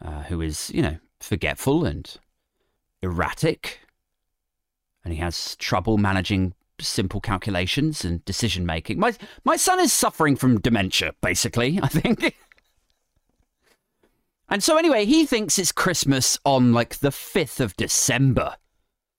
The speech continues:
He thinks it's already started. Like, Christmas for me, Christmas starts on the fifteenth,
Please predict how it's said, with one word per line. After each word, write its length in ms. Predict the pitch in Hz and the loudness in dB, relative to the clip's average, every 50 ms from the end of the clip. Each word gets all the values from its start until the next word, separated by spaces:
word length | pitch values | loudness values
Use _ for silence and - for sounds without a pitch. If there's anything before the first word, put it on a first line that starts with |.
| _ _ _ _ _ _ _ _ _ _ _ _ _ _ _ _ _ | _ _ _ _ _ _ _ _ _ _ _ _ _ _ _ _ _
He 140 | - 139 151 | 0 0 2
thinks 280 | 135 156 147 127 - | 2 2 0 0 -2
it's 160 | 143 127 - - - | -4 -6 -6 -2 0
already 460 | 139 131 127 120 120 127 117 107 104 | 2 4 4 4 4 2 2 2 0
started. 440 | 101 - - 143 127 117 113 - - | -2 0 0 2 2 2 0 0 0
Like, 200 | 185 190 - - | 0 0 0 0
Christmas 400 | - 381 453 - - 480 427 - | 0 0 0 2 4 4 4 4
for 100 | - 294 | 2 2
me, 160 | 294 277 240 | 2 2 0
Christmas 420 | - - - 415 - - 403 381 | 0 0 0 0 0 2 2 0
starts 400 | - - 277 247 226 208 143 - | 2 2 2 2 2 2 2 2
on 140 | - 180 170 | 2 2 4
the 80 | 156 185 | 2 2
fifteenth, 720 | - - 165 135 - - 139 101 80 76 - - - | 0 0 -4 -4 -2 -4 -6 -6 -6 -10 -14 -18 -16